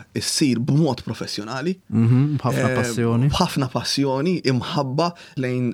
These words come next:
Speaker 1: dan il-passat komuni tagħna, ta-, tagħna lkoll li, li issa wasa-, wasal iż-żmien kif minn dejjem kien, imma issa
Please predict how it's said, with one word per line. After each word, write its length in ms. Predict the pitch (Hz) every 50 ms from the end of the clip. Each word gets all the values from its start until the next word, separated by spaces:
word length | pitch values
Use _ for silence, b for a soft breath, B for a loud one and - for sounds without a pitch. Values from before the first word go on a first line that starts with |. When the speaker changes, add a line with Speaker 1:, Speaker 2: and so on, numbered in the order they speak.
| - _ -
Speaker 1:
dan 260 | 127 120 120 120 127
il-passat 800 | 123 123 - 120 117 127 - - - - - 67 69 - - - _ _ _ _ _ -
komuni 460 | - 135 131 180 175 127 110 107 85 - _ _ _ _ -
tagħna, 440 | - 123 120 113 131 156 147 - -
ta-, 240 | - - - 98 101
tagħna 320 | 135 135 123 117 170 170 147
lkoll 300 | 127 - - 127 147 151 165 165
li, 120 | 165 160 -
li 240 | 151 147 147 143 139 b b b b b b b b b b b -
issa 420 | 202 - - - - 135 123 117 -
wasa-, 380 | 131 131 151 156 - - - -
wasal 300 | 131 131 - - - 175
iż-żmien 460 | 196 160 123 104 113 123 151 170 151
kif 240 | - 135 - - -
minn 220 | - 117 120 117 131
dejjem 320 | 180 175 143 123 117 123 120
kien, 200 | - 160 113 107
imma 340 | 113 110 120 120 120 117 -
issa 280 | 123 127 - - -